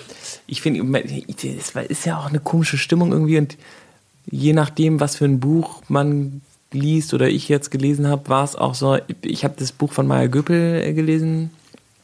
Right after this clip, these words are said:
und es hat mich so runtergezogen, weil das so, äh, so schlimm ist, ähm, wie es,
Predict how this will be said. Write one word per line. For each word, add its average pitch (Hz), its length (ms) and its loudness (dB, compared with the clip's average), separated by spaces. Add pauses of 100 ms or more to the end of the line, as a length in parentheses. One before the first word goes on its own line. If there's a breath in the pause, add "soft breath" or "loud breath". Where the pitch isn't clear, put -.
(1200 loud breath)
und 123 160 2
es 131 100 -2
hat 135 120 0
mich - 180 -6
so 123 400 0 (160)
runtergezogen, 127 880 0 (480 loud breath)
weil 127 200 4
das 123 160 -2
so, 135 380 2
äh, - 180 -6 (360)
so 131 160 0
schlimm 143 360 2
ist, - 380 -6
ähm, 60 520 -2 (280)
wie 135 120 2
es, - 280 -4